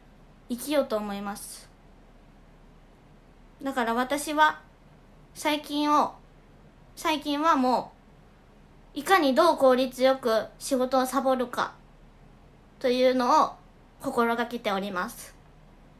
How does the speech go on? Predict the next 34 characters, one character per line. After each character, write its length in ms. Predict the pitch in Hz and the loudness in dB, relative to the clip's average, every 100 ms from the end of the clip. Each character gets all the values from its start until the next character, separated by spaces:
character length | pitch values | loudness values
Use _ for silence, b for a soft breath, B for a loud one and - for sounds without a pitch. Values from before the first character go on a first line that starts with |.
| - - - - - - - - - B B B | -20 -20 -20 -20 -20 -20 -20 -20 -20 B B B
そ 160 | - 269 | -6 0
れ 120 | 277 | 2
で 160 | 277 277 | 2 0
ね、 240 | 269 277 | 0 0
人 160 | 262 277 | 0 0
生 160 | 277 233 | 2 0
は 140 | 202 | 0
楽 240 | 214 214 | -2 -2
に 160 | 269 233 | -2 -2
な 100 | 208 | -4
る 80 | 208 | -8
と 140 | 202 | -6
思 120 | 190 | -6
い 100 | 180 | -6
ま 180 | 185 202 | -8 -10
す。 240 | 233 - - | -12 -16 -8
み 100 | 262 | -2
ん 80 | 269 | 0
な 100 | 294 | 2
も、 280 | 262 233 - - - _ - - - - - | 2 -2 -4 -16 -20 _ -20 -20 -20 -20 -4
ど 100 | 262 | 0
う 40 | 269 | 0
で 100 | 233 | -2
す 140 | - | -6
か？ 240 | - - - - - - - - | -4 -4 -6 -20 -20 -20 -20 -16
仕 140 | - | -4
事 260 | 254 262 269 | -2 0 -2
辛 240 | 269 277 | -2 -2
く 100 | 285 | 0
な 140 | 311 339 | 0 -2
い 80 | 254 | -2
で 80 | |
す 120 | 226 - | -6 -4
か？ 260 | 208 269 | -4 -4